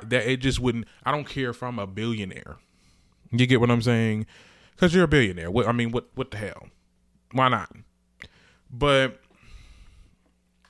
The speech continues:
I don't know. I think with, with people, we have to, we have to stop trying to match, match wealth and start loving,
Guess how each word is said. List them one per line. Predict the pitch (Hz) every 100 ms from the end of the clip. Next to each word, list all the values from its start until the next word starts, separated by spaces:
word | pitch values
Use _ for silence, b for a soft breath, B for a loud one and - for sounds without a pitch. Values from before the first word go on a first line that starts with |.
| _ _ _ -
I | 170
don't | 175
know. | 160
I | 120
think | 151 135
with, | 127
with | 120 135
people, | - 147 131
we | 123 127
have | 123 -
to, | 120
we | 117
have | 113
to | 110
stop | - 113
trying | - 110
to | 110
match, | 107 101 -
match | 107 104
wealth | 104 107 107 -
and | 95
start | - 107 -
loving, | 101 104 101 101 90 87